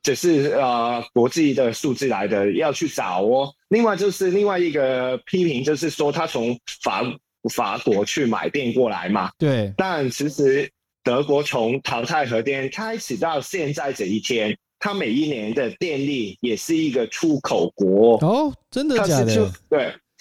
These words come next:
Speaker 1: 这是I E A的数据来的，这是国际能源组织的数值来的，所以，呃，其实他们现在也是在卖电给别的国家，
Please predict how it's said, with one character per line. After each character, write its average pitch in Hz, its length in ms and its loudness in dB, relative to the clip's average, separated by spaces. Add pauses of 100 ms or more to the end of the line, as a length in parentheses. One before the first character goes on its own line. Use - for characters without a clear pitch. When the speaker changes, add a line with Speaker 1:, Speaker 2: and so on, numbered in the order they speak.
(160)
Speaker 1:
这 160 160 2
是 214 200 -4
I 190 260 -8
E 190 180 -4
A 185 140 -4
的 151 120 0
数 160 240 -2
据 143 220 -2
来 107 220 -4
的， 107 240 0
这 127 180 -2
是 165 380 2
国 120 260 0
际 147 360 2
能 113 280 0
源 123 300 0
组 101 280 -4
织 104 280 -4
的 113 160 0
数 120 300 -2
值 98 320 -6
来 95 240 0
的， 95 200 -4 (320)
所 147 300 2
以， 165 360 0 (260)
呃， 127 440 -2
其 156 280 -2
实 160 260 -6
他 170 240 -6
们 139 340 -4
现 165 300 -4
在 135 340 -2
也 110 300 -4
是 147 260 -4
在 131 280 -6
卖 143 320 -4
电 135 320 -4
给 92 420 -6
别 104 180 -4
的 123 120 -4
国 180 260 -4
家， 175 320 -6